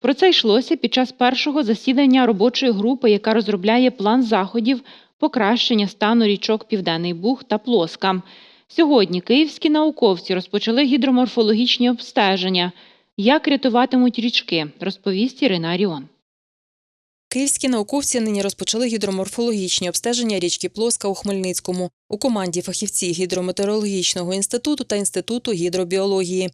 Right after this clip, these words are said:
Speaker 2: Дослідження комплексні. Кожні двісті метрів беруть проби води та оцінюють стан річки. На одній зі станцій за допомогою оксиметру проводять експрес-оцінку рівня кисню.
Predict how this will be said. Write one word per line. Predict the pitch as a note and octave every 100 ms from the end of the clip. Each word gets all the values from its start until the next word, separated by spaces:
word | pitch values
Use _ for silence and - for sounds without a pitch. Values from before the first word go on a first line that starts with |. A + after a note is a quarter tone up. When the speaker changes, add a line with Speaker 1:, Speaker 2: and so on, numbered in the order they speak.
| _
Speaker 2:
Дослідження | G3+ G3 D4+ B3 A3+ A3
комплексні. | - G#3 F3+ F#3 - G3 F#3 F3+
Кожні | F#3+ F3+ F3
двісті | E3 E3+ A3
метрів | A#3 C4 G#3+
беруть | F3 F3+ F3
проби | - F3+ F3
води | E3+ F#3+ C4
та | G3
оцінюють | E3 - G#3 G#3+ G3+
стан | - F3+ F3
річки. | F3 E3+ - F3 - _ -
На | B3+
одній | A#3+ A3
зі | G#3 A3
станцій | - C4 C4 C4
за | G#3+
допомогою | F#3+ - G3 G3 F#3
оксиметру | - F#3 - B3+ B3 B3 G#3+
проводять | F#3 F#3 G#3 G3+ -
експрес-оцінку | E3 - F3 E3+ D#3+ A#3 A#3 G3+
рівня | F3 E3+ F3+
кисню. | - E3 - F3 E3+